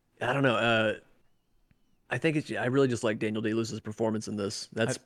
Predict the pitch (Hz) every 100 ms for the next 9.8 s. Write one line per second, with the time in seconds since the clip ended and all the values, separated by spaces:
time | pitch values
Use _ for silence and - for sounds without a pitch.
0 | - - 110 107 110 110 131 117 113 -
1 | 107 104 110 104 _ - 123 185 139 139
2 | 135 120 110 135 131 107 104 120 120 120
3 | 123 110 - _ _ - 110 107 107 107
4 | _ 135 127 151 220 - - 135 147 156
5 | 147 165 120 110 113 107 101 101 98 -
6 | _ 104 101 98 185 - - 95 - -
7 | - 104 101 101 110 110 104 104 135 135
8 | 123 110 110 95 101 110 110 107 101 101
9 | 101 98 98 95 98 101 92